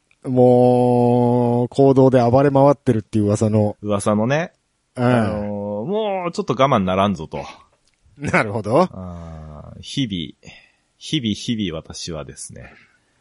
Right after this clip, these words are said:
Speaker 1: はい。
Speaker 2: えー、チャリンカスに何度説教をしようと車を降りたことか。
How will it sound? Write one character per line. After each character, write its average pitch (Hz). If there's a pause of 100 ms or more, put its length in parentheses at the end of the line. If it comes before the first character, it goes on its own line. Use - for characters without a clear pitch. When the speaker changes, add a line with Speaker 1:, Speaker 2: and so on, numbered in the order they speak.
(160)
Speaker 1:
は 101
い。 78 (1120)
Speaker 2:
え -
ー、 -
チ -
ャ 90
リ 95
ン 98
カ 90
ス -
に 92
何 165
度 131
説 -
教 139
を 87
し -
よ 98
う 85
と 82
車 104
を 98
降 107
り 107
た 78
こ 82
と 82
か。 -